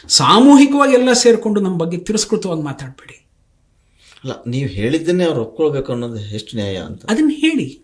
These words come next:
Speaker 2: ಹ್ಮ್.
Speaker 1: ಮಾತಾಡೋಣ.
Speaker 2: ಹ್ಮ್.
Speaker 1: ಅದನ್ನೇ ಹೇಳಿದ್ವಲ್ಲ, ನಲವತ್ತು ನಿಮಿಷ ಅವರು ಕೂತ್ಕೊಂಡು ನಾವು ಹೇಳ್ತಾ ಇದ್ದೀವಿ,
Speaker 2: ಹ್ಮ್.
Speaker 1: ಹೀಗೀಗಿದೆ, ಹೀಗೀಗಿದೆ.
Speaker 2: ಹ್ಮ್.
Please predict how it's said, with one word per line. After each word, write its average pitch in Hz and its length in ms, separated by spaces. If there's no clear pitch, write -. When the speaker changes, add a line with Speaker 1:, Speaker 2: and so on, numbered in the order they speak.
Speaker 2:
ಹ್ಮ್. 117 100
Speaker 1:
ಮಾತಾಡೋಣ. 208 600
Speaker 2:
ಹ್ಮ್. 92 120
Speaker 1:
ಅದನ್ನೇ 156 280
ಹೇಳಿದ್ವಲ್ಲ, 190 480
ನಲವತ್ತು 240 600
ನಿಮಿಷ 202 420
ಅವರು 226 200
ಕೂತ್ಕೊಂಡು 226 440
ನಾವು 143 120
ಹೇಳ್ತಾ 302 460
ಇದ್ದೀವಿ, 127 340
Speaker 2:
ಹ್ಮ್. - 140
Speaker 1:
ಹೀಗೀಗಿದೆ, 196 720
ಹೀಗೀಗಿದೆ. 208 680
Speaker 2:
ಹ್ಮ್. 113 420